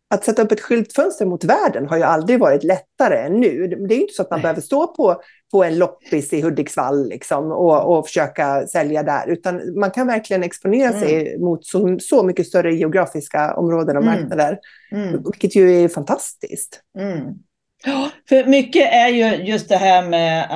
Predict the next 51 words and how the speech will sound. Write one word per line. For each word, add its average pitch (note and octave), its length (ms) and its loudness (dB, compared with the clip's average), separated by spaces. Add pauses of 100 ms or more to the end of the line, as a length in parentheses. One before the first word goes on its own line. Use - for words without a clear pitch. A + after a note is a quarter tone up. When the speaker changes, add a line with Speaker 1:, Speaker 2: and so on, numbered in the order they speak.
Speaker 2:
att, D3+ 340 -10
eh, D#3 280 2
jag A#3 120 4
syr B3+ 400 2
ju, F#3+ 340 2
alltså, A3 260 -2
gör A#3 260 4
små G3+ 320 -6
broderier F#3+ 760 2
som F#3+ 180 -6
man E3+ 160 -4
kan F#3 160 0
använda F#3+ 640 2
till D#3+ 260 -2
att E3 120 -2
laga E3+ 340 4
sina E3 240 -6
jeans A3 380 -2
med. - 180 -12
När E3 80 -4
jag G3+ 60 2
har A#3 60 2 (120)
fått E4+ 100 0
ett D#3+ 120 -2
hål E3 260 2
på D#3 120 -8
knät C#3 380 -12
så - 100 -8
kan - 160 -2
Speaker 1:
Ja. A3 160 2
Speaker 2:
jag G3+ 180 -6 (400)
köpa B3 320 2
en E4 100 0
sån F#3+ 340 4
med E3+ 320 2
dubbelhäftande, E3+ 1000 0
liksom, E3 360 -2
eller D#3+ 240 -2
det D3 80 -2
heter D3 240 -2
inte D#3 140 -4
dubbelhäftande D#3 580 0
tejp, D3 320 -4
men F3+ 160 -4
sån E3+ 160 -4
här, D#3 200 2
där D#3+ 280 -2
jag G3 220 4
värmer A#3 500 2
på D3 260 -4
det. C#3+ 220 -4